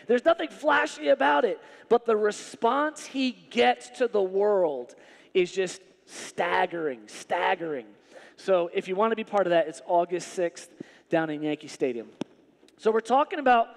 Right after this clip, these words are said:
one friend away, and here's the thought, here's the thought that's leading us through this series is,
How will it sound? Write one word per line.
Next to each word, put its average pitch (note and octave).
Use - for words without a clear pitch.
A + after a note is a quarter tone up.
one A3+
friend G#3
away, E3
and F#3+
here's C#4+
the E4
thought, G#3
here's G#3
the C#4
thought C4
that's G#3+
leading A3
us A#3+
through A3+
this C4
series F#3
is, F#3